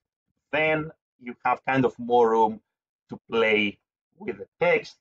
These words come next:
and entice the user to submit the form. Now, if we are happy with the heading and the description, we're going to click next. And here we have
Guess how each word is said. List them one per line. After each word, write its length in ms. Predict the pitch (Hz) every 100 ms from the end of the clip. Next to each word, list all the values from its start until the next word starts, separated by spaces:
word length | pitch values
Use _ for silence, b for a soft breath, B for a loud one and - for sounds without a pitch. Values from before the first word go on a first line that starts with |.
| -
and 140 | 120
entice 420 | 110 - 127 120
the 140 | 107 101
user 240 | 110 110
to 120 | -
submit 340 | - 95 90 101
the 80 |
form. 180 | _ _ _ _ _ _ _ _ _ _ _
Now, 540 | 156 175 180 170 151 - _ _ -
if 180 | 202 196
we 80 | 226
are 100 | 190
happy 320 | 196 180 180
with 320 | 160 151 139 _ _
the 160 | 131 135 -
heading 320 | 139 120 120
and 100 | 113
the 60 |
description, 580 | 107 - - 226 - 180
we're 140 | 156 143
going 180 | 151
to 80 | 143
click 320 | - 143 -
next. 400 | 156 196 196 - - _ _
And 280 | 165 160 139
here 560 | - - 190 185 180 - _
we 240 | 143 151 -
have 360 | 151 151 143